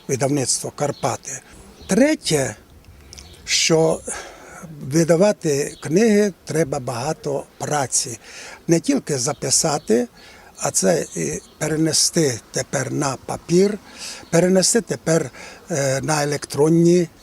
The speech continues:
е, носії. І якщо я за п'ятнадцять років видав всього шість книг, тобто на одну книгу затрачував, е, два з половиною роки, то від тисячу,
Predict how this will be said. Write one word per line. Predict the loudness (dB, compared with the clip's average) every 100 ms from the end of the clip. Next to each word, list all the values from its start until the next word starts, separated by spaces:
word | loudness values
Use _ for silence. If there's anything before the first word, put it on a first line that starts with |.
| -6
е, | 0 2 2
носії. | 4 2 2 2 2 2 0 -6 -16 -14 -14 -16 -12 0
І | 4
якщо | 4 2 2 4
я | 4 4 2 -4 -10 -8
за | -4 0 0 0 -2
п'ятнадцять | -2 0 -2 0 -2 -2
років | 0 2 2 -2 -8 -8 -12 _ -20 _ -18 -4 0
видав | 0 0 -4 -4
всього | -4 -4 0 -2 -4 -10 -12 -14 -20 -20 -16 -6
шість | -2 0 0 -2
книг, | -4 -4 -4 -4
тобто | -8 -8 -8
на | -6 -4
одну | -4 -2 -4
книгу | 0 0 0 -4
затрачував, | -6 -8 -8 -8 -8 -8 -6 -6 -6 -10 -20 -20 -10
е, | -6 -4 -6
два | -4 -4 -4
з | -4
половиною | -6 -4 -2 -2 -4 -6 -8 -12 -18 -20 -14
роки, | -10 -6 -8 -2 0 0 -2 -16 -18 -20 -2
то | 0 2 0
від | -2 -4
тисячу, | -2 -2 -2 -4 -6 -6 -6